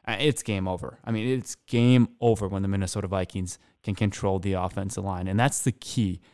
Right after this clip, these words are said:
i-, in my opinion, to the rest of the season, really. I mean, through the first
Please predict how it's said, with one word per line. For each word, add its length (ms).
i-, 60
in 160
my 180
opinion, 380
to 100
the 120
rest 240
of 60
the 100
season, 440
really. 240
I 60
mean, 180
through 140
the 80
first 580